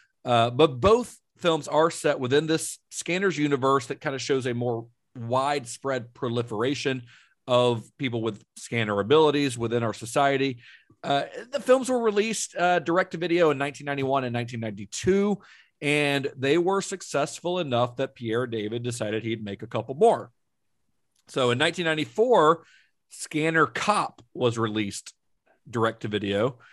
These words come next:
Uh, this time, Pierre David acted not only as the producer, but the writer and director as well. Scanner Cop follows this, this guy. He's a rookie cop,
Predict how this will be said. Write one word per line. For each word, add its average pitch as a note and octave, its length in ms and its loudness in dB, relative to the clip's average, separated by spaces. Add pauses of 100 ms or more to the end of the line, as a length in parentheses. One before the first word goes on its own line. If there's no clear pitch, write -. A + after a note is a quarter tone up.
(220)
Uh, G#2+ 200 2
this E3 240 4
time, E3+ 260 4
Pierre D3 300 4
David B2+ 280 0
acted B2+ 460 -2
not C3 180 0
only A#2+ 300 -2
as G#2+ 100 -4
the G#2+ 100 -8
producer, B2+ 600 -2
but A2+ 240 -4
the G#2+ 160 -4
writer A#2 400 -2
and A2 240 -8
director A#2 500 -4
as G#2+ 220 -8
well. C3 540 0 (340)
Scanner D3+ 320 0
Cop D#3 300 2
follows C#3 420 4
this, A#2 300 -6 (100)
this A#2 200 -8
guy. C3 180 2
He's B2 120 -2
a A2+ 40 0
rookie F3+ 300 0
cop, E3+ 380 4